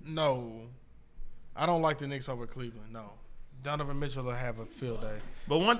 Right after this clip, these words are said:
Speaker 2: one thing I do wanna talk about before we get into the whole standings and everything, because we didn't have a show last week, Damian Lillard did drop seventy-one points,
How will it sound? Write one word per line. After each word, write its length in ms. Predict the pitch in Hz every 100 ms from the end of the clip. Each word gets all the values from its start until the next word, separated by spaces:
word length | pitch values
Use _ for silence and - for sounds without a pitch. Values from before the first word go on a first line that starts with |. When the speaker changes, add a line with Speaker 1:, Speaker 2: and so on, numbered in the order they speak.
| 151
Speaker 2:
one 200 | 180 233
thing 220 | 247 240
I 80 | 202
do 220 | 175 226
wanna 200 | 214 180
talk 220 | - 170
about 480 | 170 160 151 - -
before 380 | 139 135 180 180
we 100 | 175
get 180 | 147 165
into 440 | 160 165 156 151 131
the 100 | 139
whole 240 | 160 151
standings 480 | 147 156 170 156 131
and 120 | 135
everything, 680 | 139 127 127 131 127 127 117
because 260 | 123 139 123
we 100 | 139
didn't 200 | 143 143
have 140 | 135
a 60 | 120
show 220 | 131 135
last 300 | 117 110 104
week, 220 | 110 104 - - - - - - -
Damian 340 | 135 180 165
Lillard 340 | 156 151 123 113
did 200 | 139 120
drop 200 | 120 110
seventy-one 640 | - 131 123 120 117 117
points, 560 | 117 120 117 117 -